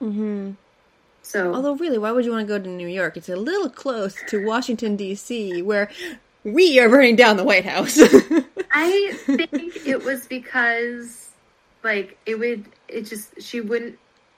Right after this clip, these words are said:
Speaker 2: there was something, there was something, there was a reason that Burr wouldn't have been able to make it out to her, but if she went to New York, she could see him.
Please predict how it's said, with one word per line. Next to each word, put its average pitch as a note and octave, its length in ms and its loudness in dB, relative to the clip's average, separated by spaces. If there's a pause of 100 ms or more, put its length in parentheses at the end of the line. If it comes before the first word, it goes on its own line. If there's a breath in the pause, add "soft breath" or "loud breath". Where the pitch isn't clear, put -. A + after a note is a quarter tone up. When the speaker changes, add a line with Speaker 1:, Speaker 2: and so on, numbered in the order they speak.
(220)
Speaker 2:
there A#3+ 100 -4
was A#3+ 140 -6
something, F#3+ 480 -10
there G#3 120 -2
was G#3+ 140 -6
something, G3+ 300 -10
there G3+ 120 -4
was A3+ 180 -4
a A3+ 40 -6
reason A#3 400 -10
that A3 200 -8
Burr G#3 220 -2
wouldn't G3 240 -6
have F#3+ 120 -10
been F#3 140 -8
able F#3 180 -8
to F#3+ 80 -8
make F3+ 220 -10
it F3 80 -8
out E3+ 180 -10
to F#3+ 100 -12
her, F#3+ 400 -8 (460)
but - 300 -4
if G#3 120 -4
she A3 200 -8
went G3+ 220 -4
to G#3+ 100 -10
New G3 100 -4
York, F3+ 380 -6
she - 180 -10
could - 220 -10
see D#3+ 180 -10
him. E3 400 -16